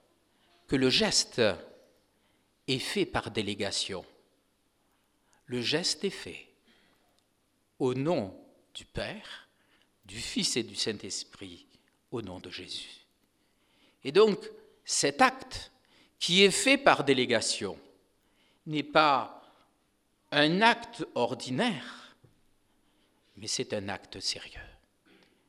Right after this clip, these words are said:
Il n'est pas fait au nom de l'Église, mais il est fait au nom de Dieu lui-même.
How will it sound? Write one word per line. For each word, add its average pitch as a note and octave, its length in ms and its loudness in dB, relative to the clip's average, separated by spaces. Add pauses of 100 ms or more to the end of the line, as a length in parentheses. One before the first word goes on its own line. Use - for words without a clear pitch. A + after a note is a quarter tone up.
(300)
Il F#3+ 180 6
n'est A#3 80 12
pas B3 220 6
fait B3 580 4 (300)
au D#3+ 200 6
nom D4 280 10
de D#4 100 10
l'Église, D#3 800 6 (1120)
mais B2 680 0 (200)
il A2 200 -10
est G#2+ 80 -2
fait - 420 -6 (800)
au G#2+ 160 -6
nom A#2+ 320 -6 (640)
de A#2 320 -4
Dieu G#2 260 -10
lui-même. G2+ 380 -10